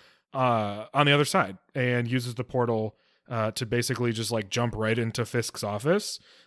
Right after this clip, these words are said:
uh, and grab the time dilation accelerator, uh, using the element of surprise. So naturally, Hobgoblin's like, "No, that's mine," and chases Spider-Man all around Fisk's office and runs right into, uh, or, or,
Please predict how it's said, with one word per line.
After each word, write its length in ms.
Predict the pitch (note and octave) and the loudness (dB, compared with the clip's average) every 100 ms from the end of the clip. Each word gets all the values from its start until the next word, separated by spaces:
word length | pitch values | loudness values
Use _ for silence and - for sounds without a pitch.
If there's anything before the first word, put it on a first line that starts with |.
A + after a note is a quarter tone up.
| - | -10
uh, 140 | A2+ C3+ | -6 -2
and 140 | B2+ | -2
grab 300 | A#2 A#2+ A#2 | 2 2 2
the 60 | A#2 | -2
time 300 | - A#2 A2+ | -2 -2 0
dilation 640 | A2+ G#2+ G#2+ - A2+ G#2+ B2+ | 0 2 0 -2 -2 -4 -6
accelerator, 800 | A#2+ - G#2+ G#2 G2 G2 G2 - _ _ - | -6 -4 -2 -2 -2 -4 -6 -8 _ _ -10
uh, 140 | G#2+ | -8
using 280 | A2 A2 A2 | -6 -4 -4
the 120 | G#2 | -4
element 320 | B2 E3 F#3+ | 0 2 2
of 80 | G3 | 0
surprise. 800 | F#3 - G3 G3 B2 G2+ F#2+ - - _ _ _ | -4 0 2 4 2 0 -6 -12 -14 _ _ _
So 300 | - A#2 G#2+ | -8 -2 0
naturally, 380 | D3 A3 A#3+ G3+ | 2 2 4 4
Hobgoblin's 440 | F#3 F3+ E3 D3 C3+ | 4 4 2 4 2
like, 140 | A#2+ | 4
"No, 140 | E3+ | 4
that's 180 | G3+ F3 | 4 2
mine," 400 | C3+ E3+ A3 A#2 | 2 4 4 2
and 140 | A2+ A2+ | 0 -2
chases 320 | D3 C3+ C#3 | -2 -2 -4
Spider-Man 440 | - C3+ C3+ A#2+ | 0 2 2 -2
all 340 | B2 F3+ B3+ F#3+ | 0 2 4 4
around 500 | C3+ A#2+ A2+ A2+ A#2 _ | 4 2 0 -2 -6 _
Fisk's 360 | - C3 - - | -4 -4 -4 -8
office 580 | C3+ A2+ A2+ A#2+ - - - _ _ | -2 -2 0 -2 -2 -8 -16 _ _
and 200 | C3 B2+ | -6 -2
runs 260 | C3 B2+ B2 | 0 -2 0
right 180 | B2 D3+ | 0 0
into, 800 | B2+ A#2+ - B2 A#2 A2+ A2 A2 _ _ | -2 -4 -2 0 0 0 -2 -4 _ _
uh, 240 | B2 A2+ A2+ | -4 -2 2
or, 140 | D3 D#3 | 6 8
or, 240 | D3+ C3 | 8 6